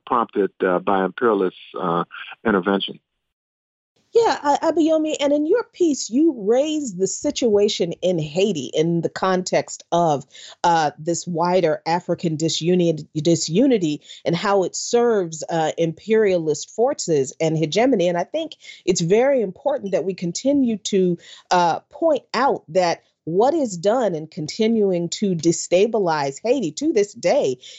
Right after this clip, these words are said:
Speaker 2: is very much a part of, uh, the imperialist, uh, uh, regime in keeping not just Africa, uh, disunified, but the entire African Caribbean diaspora.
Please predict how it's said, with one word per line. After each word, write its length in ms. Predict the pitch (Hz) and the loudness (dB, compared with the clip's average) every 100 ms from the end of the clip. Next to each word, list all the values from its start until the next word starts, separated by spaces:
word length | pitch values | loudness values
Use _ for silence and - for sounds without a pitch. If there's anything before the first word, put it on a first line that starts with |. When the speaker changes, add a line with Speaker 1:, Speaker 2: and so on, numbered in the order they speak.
| _ | _
Speaker 2:
is 260 | 233 233 190 | 2 2 0
very 540 | 180 214 262 277 233 | 0 2 2 2 -2
much 340 | 196 220 294 170 | -4 -6 -6 -8
a 60 | |
part 460 | - - 254 285 - _ | -12 -2 0 0 -4 _
of, 400 | 190 240 165 147 - _ _ | 2 2 2 -2 -8 _ _
uh, 280 | 180 180 170 160 | 2 2 2 -2
the 220 | 180 - | -8 -2
imperialist, 1080 | 185 175 - 254 220 202 185 180 175 - - _ _ - | -2 -2 -4 0 2 4 2 0 -2 -4 -14 _ _ 0
uh, 260 | 175 160 - | 2 2 0
uh, 120 | 170 | -4
regime 720 | 160 170 143 196 339 202 160 160 _ _ | -2 -4 -2 0 2 0 -2 -8 _ _
in 380 | 208 208 202 196 - _ | 2 2 0 -4 -12 _
keeping 720 | - 285 330 - 247 202 190 160 | -4 0 0 2 2 2 -2 -4
not 280 | 190 294 - | -4 -4 -6
just 360 | 208 220 220 - | 0 0 0 -6
Africa, 600 | 185 277 - 190 160 117 - - _ | -2 -2 -2 -2 -2 -4 -8 -20 _
uh, 280 | 175 160 151 | 2 2 0
disunified, 1080 | 165 202 202 - 190 180 175 165 165 160 160 | -2 0 0 -2 -2 0 0 0 0 -2 0
but 220 | 196 - 147 | -2 -2 -6
the 220 | 190 190 - | -6 -4 -2
entire 680 | 185 - - 262 294 277 - | -2 -4 -4 0 2 2 2
African 560 | 185 226 208 - 202 | -2 -2 -8 -4 -4
Caribbean 680 | 196 214 190 180 190 202 170 - - - | 0 2 2 2 0 2 0 -6 -20 -4
diaspora. 680 | 175 185 277 330 - - | 2 2 2 -4 -16 -18